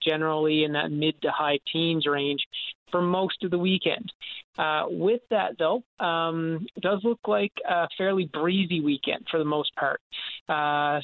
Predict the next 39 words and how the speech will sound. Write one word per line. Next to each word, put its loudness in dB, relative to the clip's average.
southwesterly 0
winds 0
will 0
kind 0
of -4
pick 0
up, 0
uh, 2
uh, 2
really 2
through, 4
um, 2
uh, 2
ki-, -4
kind 0
of 0
getting -2
more, 2
uh, 4
more 0
into 0
the 0
day 4
on, 0
on -4
Thursday, 2
and -2
they -2
kind 0
of 0
stick -2
around 2
off 0
and 0
on 2
across -2
the 0
island, 2
really 2